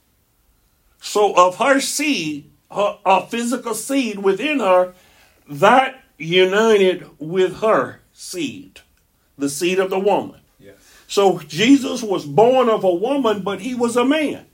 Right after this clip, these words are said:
Speaker 2: Yes.
Speaker 1: He was a man. Mary gave birth to him. So now we have a man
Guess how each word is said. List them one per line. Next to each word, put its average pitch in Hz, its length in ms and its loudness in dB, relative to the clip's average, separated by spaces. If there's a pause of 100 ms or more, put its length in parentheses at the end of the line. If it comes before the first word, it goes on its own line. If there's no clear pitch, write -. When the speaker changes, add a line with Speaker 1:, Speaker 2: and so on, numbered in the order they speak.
(180)
Speaker 2:
Yes. - 420 -20 (1160)
Speaker 1:
He 226 140 -6
was 233 200 4
a 247 80 4
man. 269 380 4 (160)
Mary 240 420 4
gave 247 380 0
birth 311 380 2
to 190 100 -10
him. 180 240 -8 (580)
So 233 340 4
now 294 360 2
we 277 280 6
have 247 380 2
a 202 120 -4
man 196 880 0